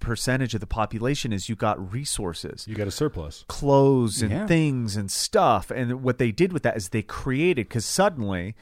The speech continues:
Speaker 1: you know, after the Dark Ages, one of the few times in human history there was abundance.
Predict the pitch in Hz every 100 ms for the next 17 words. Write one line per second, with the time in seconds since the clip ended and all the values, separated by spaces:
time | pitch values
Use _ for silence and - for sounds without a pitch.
0 | - - 131 123 123 139 - 113 104 139
1 | 170 - 98 95 123 104 - - 165 175
2 | - 139 143 123 107 101 120 110 101 143
3 | - 113 107 101 98 87 - 113 135 110
4 | 85 85 -